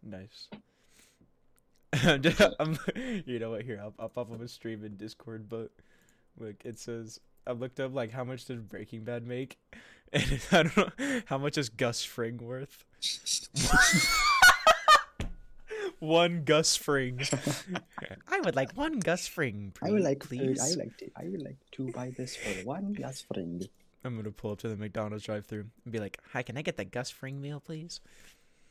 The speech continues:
Speaker 2: Man, speaking of McDonald's.
Speaker 1: Oh, how is that?
Speaker 2: I actually hate my job there.
Speaker 1: I've, yeah, from your stories and stuff, I see that, like, it, it's like, it looks like it's like working at a nightmare.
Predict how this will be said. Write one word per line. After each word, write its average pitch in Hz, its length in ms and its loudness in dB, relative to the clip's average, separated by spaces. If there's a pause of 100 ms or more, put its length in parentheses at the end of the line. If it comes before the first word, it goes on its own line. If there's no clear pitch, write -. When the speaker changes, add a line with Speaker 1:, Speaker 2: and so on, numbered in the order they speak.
(120)
Speaker 2:
Man, 104 340 0 (120)
speaking 135 400 -4
of 92 80 -6
McDonald's. 80 520 -12 (1120)
Speaker 1:
Oh, 120 140 -2
how 107 260 -2
is 101 120 -4
that? 98 240 -6 (580)
Speaker 2:
I 127 240 0
actually 85 560 -6 (560)
hate 95 220 -4 (100)
my 82 80 -14
job 80 340 -14
there. 85 200 -14 (380)
Speaker 1:
I've, 135 300 -12
yeah, 123 240 -12 (100)
from 139 220 -12
your 135 80 -8
stories 139 480 0
and 110 100 -8
stuff, 101 240 -8
I 107 80 -10
see 120 220 -8
that, 107 260 -8
like, 98 280 -14
it, 107 120 -16 (100)
it's - 140 -14
like, 107 140 -10 (180)
it 110 80 -16
looks 127 140 -8
like 113 80 -10
it's - 100 -12
like - 200 -14
working 101 240 -12
at - 100 -14
a - 60 -14
nightmare. 95 580 -14